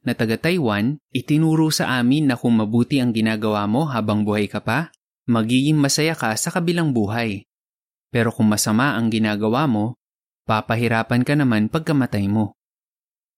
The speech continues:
Ano ang mga resulta? Maraming pakinabang kapag gumagawa tayo ng mabuti sa iba. Pero nakita ng marami na hindi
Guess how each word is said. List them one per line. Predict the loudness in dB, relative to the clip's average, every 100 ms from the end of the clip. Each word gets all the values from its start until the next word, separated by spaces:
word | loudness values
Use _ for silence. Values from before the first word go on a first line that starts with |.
| _ _ _ 4
Ano | 6 6
ang | 6 4
mga | 4 2
resulta? | 2 2 0 0 -2 -4 -14 _ _ _ _ _ _ _ _ _ -2
Maraming | 0 0 0 0 -2
pakinabang | -2 0 2 0 0 0
kapag | -2 -2 -2
gumagawa | 0 0 0 0 0 0
tayo | 0 0 0
ng | 2
mabuti | 0 0 0 0 -2
sa |
iba. | -2 -2 -2 -4 -8 _ _ _ _ _ _
Pero | -2 2 2
nakita | 2 0 0 0
ng | 2
marami | 2 2 2 2 4
na | 4 2
hindi | 0 2